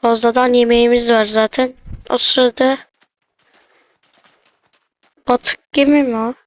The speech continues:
Balina mı? Her şeyde bir şey zannediyorum.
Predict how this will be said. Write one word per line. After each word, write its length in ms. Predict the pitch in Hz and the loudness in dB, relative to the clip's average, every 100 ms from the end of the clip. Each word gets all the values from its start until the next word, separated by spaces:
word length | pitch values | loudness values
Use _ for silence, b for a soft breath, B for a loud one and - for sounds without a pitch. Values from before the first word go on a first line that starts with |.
| _ _ _ _ _ _ _ _ _ - - - - - - _ _ | _ _ _ _ _ _ _ _ _ -20 -16 -16 -16 -20 -20 _ _
Balina 360 | 240 254 277 247 | 0 2 2 0
mı? 240 | 233 247 - _ _ _ _ - - _ _ _ _ - - - - - _ _ _ _ - - - - - | -4 -10 -14 _ _ _ _ -14 -14 _ _ _ _ -20 -20 -18 -20 -20 _ _ _ _ -20 -16 -14 -14 -10
Her 140 | - 262 | -4 -2
şeyde 300 | - 269 262 | 0 2 2
bir 40 | |
şey 220 | 247 - | 2 0
zannediyorum. 680 | 247 240 233 233 226 226 226 | 2 0 -2 -4 -4 -4 -4